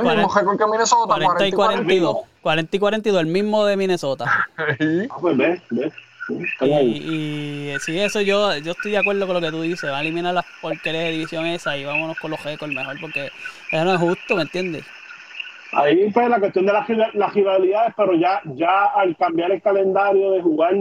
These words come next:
Speaker 2: Eh.
Speaker 3: la misma cantidad de juegos con todo el mundo, ya tú
Speaker 2: Fíjate
Speaker 3: estás
Speaker 2: eso.
Speaker 3: quitándolo de la rival-, de la división.
Speaker 2: Ey.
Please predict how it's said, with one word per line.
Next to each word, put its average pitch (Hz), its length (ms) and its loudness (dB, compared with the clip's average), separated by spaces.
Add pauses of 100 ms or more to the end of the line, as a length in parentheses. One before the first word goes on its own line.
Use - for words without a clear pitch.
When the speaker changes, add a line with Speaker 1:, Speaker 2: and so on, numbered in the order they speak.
(320)
Speaker 2:
Eh. 131 340 -10
Speaker 3:
la 165 80 4
misma 170 240 4
cantidad 190 400 4
de 185 60 2
juegos 190 220 2
con 185 140 2
todo 190 140 4
el 175 60 2
mundo, 185 220 4
ya 175 80 4
tú 156 60 0
Speaker 2:
Fíjate 185 80 6
Speaker 3:
estás 175 140 2
Speaker 2:
eso. - 60 0
Speaker 3:
quitándolo 180 460 4
de 175 100 4
la 170 120 2
rival-, 170 300 4
de 160 80 4
la 156 260 4
división. 160 540 2
Speaker 2:
Ey. 165 300 2